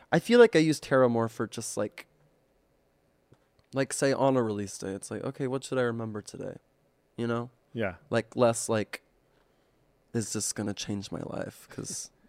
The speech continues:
Speaker 1: we'll just let that happen. <laughs>
Speaker 2: Did it say anything about this interview in the tarot cards?
Speaker 1: I, I, I
Speaker 2: No.
Speaker 1: did not, I did not
Speaker 2: <laughs>
Speaker 1: ask.
Speaker 2: Okay.
Speaker 1: I didn't ask, but I did have a really good reading yesterday, so maybe that
Speaker 2: Amazing.
Speaker 1: was, that was involved. Yeah.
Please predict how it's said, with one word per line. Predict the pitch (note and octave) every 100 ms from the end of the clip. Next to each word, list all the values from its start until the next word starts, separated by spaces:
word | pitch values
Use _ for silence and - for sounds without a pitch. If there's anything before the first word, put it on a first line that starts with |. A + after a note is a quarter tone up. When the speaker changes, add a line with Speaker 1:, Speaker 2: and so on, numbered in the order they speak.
| _
Speaker 1:
we'll | B2 C3
just | C3+ -
let | G#2+
that | A2+ A#2+
happen. | G#2 - G#2 A#2+ -
<laughs> | -
Speaker 2:
Did | - - E3+ G#3 G3+ G3+ - - A#2+
it | A#2
say | C#3
anything | C3 D3+ D#3
about | C#3 B2+
this | A#2+ G#2+
interview | G#2 F#2+ F2
in | F2
the |
tarot | F2+ F#2 F#2
cards? | - - - - -
Speaker 1:
I, |
I, | B2+ C3 C3 -
I | B2+
Speaker 2:
No. | A2+
Speaker 1:
did | C3 C3+
not, | C#3 C#3 D3 C#3+ G#3+
I | -
did | D#3+
not | E3+ E3
Speaker 2:
<laughs> |
Speaker 1:
ask. | D3 F3 A2+ C#3+ - - - -
Speaker 2:
Okay. | F#3+ - - D3 - C3
Speaker 1:
I |
didn't | C3 C#3+ C#3+
ask, | C3+ C#3+ - - D3+
but | C#3+
I |
did | C#3 D#3+
have | D#3
a | C#3+
really | C#3 C3
good | B2
reading | B2 B2
yesterday, | C3 C#3 - A2+ G#2
so | A2+ - A2 G#2+
maybe | G#2+ A#2 A2
that | A2+
Speaker 2:
Amazing. | A2+
Speaker 1:
was, | A#2 A2+ - -
that | A#2
was | A2+ A2
involved. | A2+ A2+ A2+ C#3 C3+ C3
Yeah. | A#2